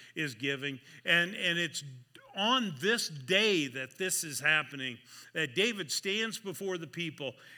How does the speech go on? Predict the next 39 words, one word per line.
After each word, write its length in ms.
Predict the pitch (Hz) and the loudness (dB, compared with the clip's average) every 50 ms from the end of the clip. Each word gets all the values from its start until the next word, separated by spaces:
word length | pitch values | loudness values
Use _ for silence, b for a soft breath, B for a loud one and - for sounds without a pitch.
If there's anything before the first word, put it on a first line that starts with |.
| B | B
and 220 | - 160 156 156 151 | -2 -2 0 0 -2
he 160 | 131 156 156 | -2 -4 -6
prays. 760 | 135 - - - - 233 233 220 202 170 135 110 98 - - | -6 -8 -8 0 4 6 6 6 6 4 2 0 -4 -8 -10
He 140 | - 165 156 | -8 -6 -6
leads 520 | 139 151 175 214 226 220 202 170 135 - - - | -4 -2 0 2 2 2 2 0 -4 -6 -4 -2
everyone 640 | 170 175 185 208 226 220 202 196 196 196 202 196 B B B B B - | 0 0 0 0 -4 -4 -2 -2 -2 -2 -2 -4 B B B B B -6
in 220 | - 175 175 165 | -2 -2 -2 -2
a 60 | 165 | -4
prayer. 520 | 139 - - 190 180 160 151 143 131 123 B B B B B | -6 -6 -2 0 4 4 6 4 4 2 B B B B B
And 100 | - 156 | 0 0
I 80 | 175 220 | 2 2
want 240 | 247 254 226 - - | 0 -4 -6 -6 -8
you 80 | 202 | -8
to 100 | 170 160 | -6 -6
see, 540 | - - - 214 202 175 147 131 120 113 B B B B B | -4 -4 -4 -2 0 0 0 -2 -4 -6 B B B B B
you 160 | - 147 147 143 | -8 -6 -4 -4
know, 100 | 143 135 | -4 -6
part 340 | 120 - 180 185 175 170 | -6 -4 -2 0 0 0
of 120 | 160 139 120 | -2 -2 -2
that 240 | 139 143 143 - - | -2 -2 -2 -4 -8
prayer. 420 | - 147 139 135 131 123 113 107 B B B B _ | -8 -4 -2 -2 -2 -2 -4 -8 B B B B _
This 180 | 196 202 - 208 | -4 -4 -4 -4
is 160 | 208 165 139 | -4 -4 -4
what 260 | 165 170 165 151 123 | -2 -2 -4 -2 -2
David 380 | 131 151 151 143 143 151 131 - | -2 0 0 0 -2 -6 -6 -6
said. 420 | - - 160 147 127 113 107 104 - - _ _ _ _ _ B B B B B B | -4 -2 0 0 -2 -2 -4 -8 -16 -20 _ _ _ _ _ B B B B B B
Now 220 | - 143 139 143 151 | -2 0 0 0 2
remember, 360 | 170 196 240 269 254 190 175 | 2 2 4 4 4 2 0
when 200 | 151 160 185 196 | 0 0 0 0
he's 200 | 185 185 165 139 | -2 -2 -4 -4
saying 480 | - - 214 220 262 277 262 254 233 196 | -2 0 2 2 2 2 0 -2 -4 -4
these 260 | 196 190 180 156 135 | -4 -4 -4 -6 -6
words, 720 | 151 165 185 196 202 196 185 156 139 117 - - - - - _ b b b b b b b | -4 -2 0 0 2 2 0 0 -2 -4 -6 -10 -10 -10 -14 _ b b b b b b b
what 180 | - 160 165 165 | 0 4 6 8
I'm 280 | 180 240 262 233 208 202 - 202 160 | 8 8 6 4 0 -4 -10 -14 -8
visualizing, 920 | 131 143 202 247 247 185 185 165 160 151 147 143 147 139 139 170 180 180 | 0 2 2 2 2 0 -2 -2 0 2 2 2 2 0 -4 -6 -8 -8
because 340 | 156 143 - 170 165 135 117 | -8 -4 -2 -2 -2 -2 -4
the 100 | 131 135 | -8 -8
text 440 | - - 208 214 185 - - - | -2 2 4 4 4 2 0 -6